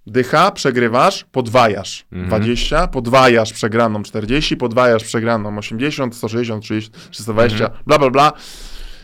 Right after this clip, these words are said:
Speaker 1: I były takie momenty, że w tym kasynie można po-, można było podwajać do jakichś niesamowitych, e, sum. Bo z reguły masz w kasynie taką zasadę, że, e, jest limit.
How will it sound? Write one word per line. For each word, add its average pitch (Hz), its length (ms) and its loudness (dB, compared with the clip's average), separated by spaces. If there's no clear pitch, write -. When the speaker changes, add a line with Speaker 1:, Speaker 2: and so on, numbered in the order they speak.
Speaker 1:
I 147 80 0
były 233 200 4
takie 185 340 2
momenty, 160 500 0
że 185 100 -4
w 170 40 -12
tym 170 140 -6
kasynie 165 340 -4
można 156 240 -2
po-, 147 180 -6
można 151 440 -4
było 147 160 0
podwajać 143 460 -2
do 139 80 0
jakichś 143 260 -6
niesamowitych, 160 760 -4
e, 139 40 -6
sum. 110 300 -2
Bo 120 100 -4
z 123 60 0
reguły 165 280 2
masz 160 220 0
w - 200 -20
kasynie 156 340 -4
taką 147 240 -2
zasadę, 147 500 2
że, 139 480 4
e, 113 640 0
jest 131 200 0
limit. 143 380 0